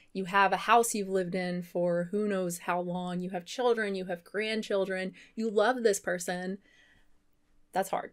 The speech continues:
I guess my ultimate point is that, you know, it's easy, I think, to feel sad for someone who's cheated on, but I think often we should also feel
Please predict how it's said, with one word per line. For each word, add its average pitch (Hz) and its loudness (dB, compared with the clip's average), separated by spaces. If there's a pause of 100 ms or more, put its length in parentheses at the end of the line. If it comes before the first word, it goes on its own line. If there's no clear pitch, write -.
(120)
I 247 2
guess 277 6
my 302 2
ultimate 233 2
point 202 -4
is 180 -2
that, 185 2 (120)
you 202 -6
know, 185 -4 (100)
it's 196 4
easy, 226 -2 (320)
I 185 -4
think, 190 -4
to 180 -6
feel 185 -2 (580)
sad 180 4
for - -6
someone 180 -8
who's 180 -8
cheated 185 -4
on, 254 2 (300)
but 196 4
I 185 0
think 202 -4
often 180 0
we 180 -4
should 175 -4
also 175 -2
feel 175 -2